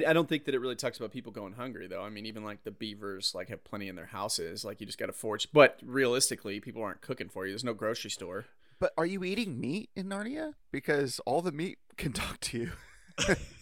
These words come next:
Speaker 2: Like,
Speaker 1: Well, let's just
Speaker 2: is
Speaker 1: put it this
Speaker 2: everyone there
Speaker 1: way. I,
Speaker 2: a vegetarian?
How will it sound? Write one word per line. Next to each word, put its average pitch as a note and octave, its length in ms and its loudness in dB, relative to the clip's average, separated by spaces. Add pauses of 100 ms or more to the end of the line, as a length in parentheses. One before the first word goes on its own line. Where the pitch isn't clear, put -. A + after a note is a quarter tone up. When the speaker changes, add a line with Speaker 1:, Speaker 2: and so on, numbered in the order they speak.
(600)
Speaker 2:
Like, F#3+ 680 10
Speaker 1:
Well, D#3 140 10
let's E3+ 120 12
just - 120 10
Speaker 2:
is - 0 -
Speaker 1:
put D3 160 12
it - 40 12
this D3 140 12
Speaker 2:
everyone D3+ 60 8
there G3 200 12
Speaker 1:
way. - 20 10
I, - 40 8
Speaker 2:
a - 40 10
vegetarian? A3 640 8